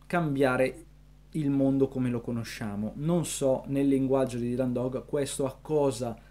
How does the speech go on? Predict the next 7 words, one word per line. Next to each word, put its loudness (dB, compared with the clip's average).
ci -4
porterà, -6
se -4
sarà -2
un 2
evento 2
metanarrativo 2